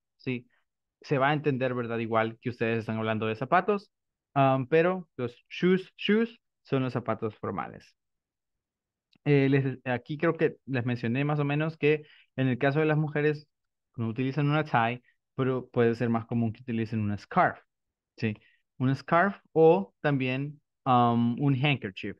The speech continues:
Esa palabra suena muy complicada y sí lo es, porque sí es complicada, pero, eh, significa pañuelo, ¿sí? Handkerchief. Ahorita se las voy a enviar y cuando la vean van a decir, "¿Qué? ¿Estamos estudiando inglés o alemán?".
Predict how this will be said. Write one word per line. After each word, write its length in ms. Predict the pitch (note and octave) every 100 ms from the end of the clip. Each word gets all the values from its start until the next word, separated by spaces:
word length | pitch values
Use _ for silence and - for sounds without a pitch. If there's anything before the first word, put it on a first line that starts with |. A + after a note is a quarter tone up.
| _ _ _ _ _ -
Esa 260 | D#3+ F3
palabra 360 | E3 E3+ E3+ F3
suena 320 | D#3+ D#3+ E3
muy 280 | D#3+ D#3 D#3
complicada 640 | D#3+ D3 C#3+ D#3 D#3 E3+
y 100 | C3+
sí 240 | - C3 C3
lo 160 | C3
es, 280 | B2 C#3+ - _ _ _ _
porque 260 | A2+ G#2 G#2
sí 200 | A#2+ A2+
es 100 | A2
complicada, 560 | A#2 A#2 A#2 A2+ B2 _ _ _
pero, 460 | - C3 D3 D#3 - _
eh, 880 | C3+ B2 A#2+ A#2 A#2 A2+ A2+ A2 A2 _ _
significa 600 | - C#3 C3+ C3+ B2 B2
pañuelo, 500 | A2+ A2 G2+ F2+ - _ _
¿sí? 280 | - G2+ - _ _ _
Handkerchief. 560 | C3 A#2+ G2+ - - - _ _ _ _ - _ _ _ _ _ _
Ahorita 360 | A#2 A#2 A2+ C#3+
se 100 | C#3+
las 100 | C3
voy 140 | C3
a 60 | C3
enviar 360 | C3 C#3 C#3+
y 80 | B2+
cuando 220 | B2 A#2+
la 100 | A2
vean 240 | A2+ B2+ B2
van 140 | A#2+
a 120 | B2
decir, 320 | A#2+ B2 A2 -
"¿Qué? 300 | E3+ G3+ - -
¿Estamos 300 | - C3+ C#3
estudiando 320 | C#3+ C#3 C3+
inglés 240 | B2 E3+
o 40 | E3+
alemán?". 420 | E3 D3 G#2